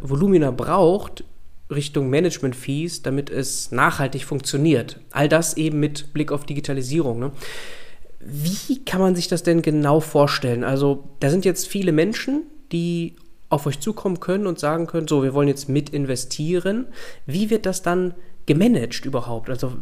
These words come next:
das ist ja noch sehr abstrakt, Investment Club. Also so,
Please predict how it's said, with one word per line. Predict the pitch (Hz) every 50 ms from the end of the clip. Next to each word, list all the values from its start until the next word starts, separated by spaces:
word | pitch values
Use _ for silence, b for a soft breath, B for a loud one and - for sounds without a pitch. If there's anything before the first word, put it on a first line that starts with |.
| - - 101 104 - - - - - - -
das | - 139
ist | - 175
ja | 165
noch | 156 143
sehr | 170 160
abstrakt, | 120 - - - - 160 - - -
Investment | 135 117 131 123 - - 135 120 117 -
Club. | - - 120 - - -
Also | - 123 131 127
so, | 127 135 143 143 143 139 139